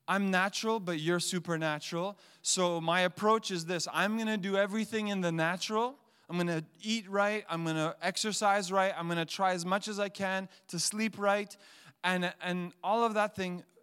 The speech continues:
this is me in the natural, but you're the God of the supernatural. So as I faithfully do that, God, you can do whatever else you want that's out of my control."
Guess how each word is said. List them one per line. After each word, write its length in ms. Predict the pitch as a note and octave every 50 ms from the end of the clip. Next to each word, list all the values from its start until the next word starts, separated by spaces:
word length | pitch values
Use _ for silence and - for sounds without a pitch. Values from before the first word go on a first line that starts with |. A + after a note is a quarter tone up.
| - E3+
this 240 | D#3+ G3+ F#3+ - G#3+
is 160 | F#3+ E3 E3
me 220 | F#3 F#3+ G3 G3
in 100 | G3 F#3
the 60 | F3 E3+
natural, 500 | E3+ F3 G3 F#3+ - A3+ A#3 A3+ E3+ - C#3
but 160 | D3 F3 F3 D#3+
you're 300 | E3 E3+ F#3 G3 G3+ F#3
the 100 | F3 E3
God 240 | D#3+ E3 E3 E3
of 120 | E3 D3+ D3
the 100 | D#3 D3
supernatural. 960 | - - - G3 F#3 - F3+ E3 D3 C#3+ C3+ C3+ - - D3 C3 A2+ A2 - _ - - - - - -
So 220 | - - D3+ C#3+
as 260 | D3+ E3 F3+ F#3 F3
I 120 | F#3+ F3+ F3
faithfully 520 | - F#3 F3 F3 E3 - F3 E3 D#3+ D#3+
do 220 | D3+ C#3 E3 D#3+ D3
that, 380 | D3 C#3 C#3 C#3+ D3 - - _ - - _ _ _ _ _ _ _ _ _ _ - C#3+
God, 380 | C#3 D#3 D3+ D#3 D#3+ D#3+ D3+ - - _ -
you 240 | D3+ C#3+ D3 E3 E3
can 240 | - - D#3 C#3+ C#3+
do 300 | C#3 D3 D3 D3 C#3+ C3+
whatever 460 | C3+ C3 C3 C#3+ D#3 D3+ D#3+ E3 D#3
else 300 | D#3 D3+ C#3 C3+ - D3
you 160 | D3 D3 D3
want 260 | D3 C3+ C3 C3+ C3
that's 200 | C#3 C3+ - -
out 160 | C#3 C3+ C#3 C3+
of 120 | B2 A#2+
my 140 | C3 B2+ B2+
control." 600 | - - C3 B2 A#2 - C#3 B2+ A#2 G#2+ G#2 _